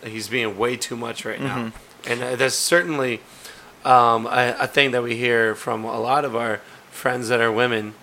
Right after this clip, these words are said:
Speaker 1: that are in the dating scene right now. They're like, you know, "This, this guy, uh, texts me all the time. He, he hits me up on, uh, social media all the time," and just, like,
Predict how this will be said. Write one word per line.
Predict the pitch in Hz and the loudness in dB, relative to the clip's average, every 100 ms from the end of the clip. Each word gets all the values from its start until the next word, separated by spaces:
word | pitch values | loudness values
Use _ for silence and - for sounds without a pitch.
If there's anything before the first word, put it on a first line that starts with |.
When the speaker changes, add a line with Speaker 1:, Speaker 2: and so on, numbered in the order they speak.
| - - - - | -20 -20 -20 -8
Speaker 1:
that | 113 117 | 0 4
are | 117 | 4
in | 117 123 | 4 2
the | |
dating | 113 117 117 113 | -2 -2 -2 -4
scene | - 123 110 | -4 -2 -2
right | 107 | -2
now. | 107 113 104 | 2 4 2
They're | 104 110 | 0 -4
like, | 113 107 - | -4 -8 -8
you | 113 | -10
know, | 110 | -10
"This, | 135 | -12
this | - 131 - | -12 -8 -4
guy, | 123 107 101 101 - - - - | 0 2 0 -4 -10 -20 -20 -4
uh, | - 113 104 | 2 4 2
texts | - 147 - | 2 2 2
me | 139 | 0
all | 123 117 | 0 0
the | 113 | 0
time. | - 127 120 113 113 107 | 0 2 2 2 -2 -4
He, | 101 - - - | -8 -12 -20 -8
he | - 127 | -2 2
hits | 135 135 | 0 0
me | 131 | 0
up | 120 120 - | 0 0 -2
on, | 113 110 110 107 104 | -4 -2 -4 -4 -6
uh, | 104 107 104 | -6 -6 -6
social | - 160 135 127 | 2 2 2 -2
media | 139 143 135 127 | -2 -2 0 0
all | 123 | 0
the | 117 | -2
time," | 113 - 127 120 120 113 | -6 -6 -6 -4 -6 -6
and | 110 | -8
just, | 110 - | -6 -6
like, | 117 107 - | -6 -6 -10